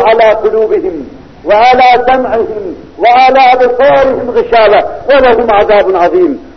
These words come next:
Sadakallahul azim. Allah kalplerine mühür vurmuştur. İradelerini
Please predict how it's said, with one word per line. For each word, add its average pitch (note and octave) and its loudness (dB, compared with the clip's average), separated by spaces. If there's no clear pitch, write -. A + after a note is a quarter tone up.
Sadakallahul G3 0
azim. D#3+ -4
Allah A3 2
kalplerine G#3+ -2
mühür G3 -2
vurmuştur. D3 -8
İradelerini A#3+ 0